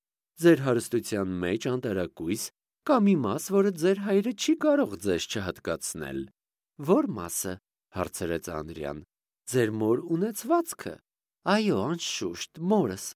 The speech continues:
Օլիվիա Կորսինարիի ունեցվածքը"։ "Այդ բաժինը ինչքան կլինի"։ "Ճիշտն ասած,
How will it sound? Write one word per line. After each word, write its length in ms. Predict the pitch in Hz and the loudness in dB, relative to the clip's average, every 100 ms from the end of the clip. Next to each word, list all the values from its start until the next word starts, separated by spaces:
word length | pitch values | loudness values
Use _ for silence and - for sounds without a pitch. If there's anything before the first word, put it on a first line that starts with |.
| - | 0
Օլիվիա 540 | 131 131 156 165 160 | 2 2 0 -2 -2
Կորսինարիի 840 | 156 165 165 - 165 147 139 147 156 | 0 -4 -2 -6 -4 -2 -2 -2 -2
ունեցվածքը"։ 920 | 165 185 196 - 117 82 - - 82 80 _ _ _ - | -2 -4 -6 -6 -6 -6 -10 -10 -12 -14 _ _ _ 0
"Այդ 140 | 302 254 | 0 2
բաժինը 480 | 196 196 170 165 120 | 4 4 2 0 -2
ինչքան 440 | 104 - - 165 269 | -4 -6 -4 -4 -2
կլինի"։ 460 | 311 226 87 67 - _ _ _ _ _ _ _ | -2 -2 -4 -12 -16 _ _ _ _ _ _ _
"Ճիշտն 360 | - 127 - 117 | -4 -4 -4 -6
ասած, 400 | 123 - 214 | -6 -4 -4